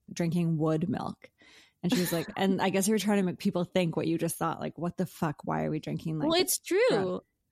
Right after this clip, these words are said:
Speaker 2: I saw
Speaker 1: Okay,
Speaker 2: some
Speaker 1: I
Speaker 2: chick,
Speaker 1: don't
Speaker 2: like,
Speaker 1: even get me
Speaker 2: pouring, like,
Speaker 1: started on what
Speaker 2: milk
Speaker 1: you're
Speaker 2: in it.
Speaker 1: drinking with real milk. I actually, <laughs> we cannot, <laughs> I, don't make me be that vegan, but I would do that research before you do any research, 'cause that's pretty fucked up.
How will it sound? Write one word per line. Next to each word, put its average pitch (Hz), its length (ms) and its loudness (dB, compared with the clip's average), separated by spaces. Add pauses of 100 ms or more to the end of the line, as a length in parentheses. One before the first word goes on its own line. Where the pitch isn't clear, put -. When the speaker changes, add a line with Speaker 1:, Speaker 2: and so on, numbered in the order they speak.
(260)
Speaker 2:
I 285 100 4
saw 302 200 4
Speaker 1:
Okay, - 20 0
Speaker 2:
some 415 240 2
Speaker 1:
I - 120 0
Speaker 2:
chick, - 0 -
Speaker 1:
don't 208 200 4
Speaker 2:
like, - 20 4
Speaker 1:
even 226 140 2
get 262 100 0
me 294 100 -2
Speaker 2:
pouring, 240 280 4
like, 180 140 2
Speaker 1:
started 196 160 0
on 214 260 2
what 247 160 4
Speaker 2:
milk - 20 2
Speaker 1:
you're 170 180 2
Speaker 2:
in 185 100 2
it. - 0 -
Speaker 1:
drinking 196 380 2
with 190 180 0
real 175 200 0
milk. 170 400 -2 (140)
I 185 140 2
actually, 220 380 0 (140)
<laughs> - 140 -10
we 240 100 2
cannot, 190 480 2 (560)
<laughs> - 640 0
I, - 120 0
don't 208 240 4
make 214 180 2
me 240 100 2
be 214 160 2
that 185 240 2
vegan, 214 440 0 (520)
but 208 220 4 (420)
I 196 160 4
would 220 140 4
do 269 180 2
that 185 220 4
research 180 460 -2
before 170 720 0 (100)
you 175 140 -2
do 175 160 -2
any 143 220 -4
research, - 440 -6
'cause 160 160 0
that's 160 260 -2
pretty 160 240 -2
fucked - 280 -6
up. - 160 -4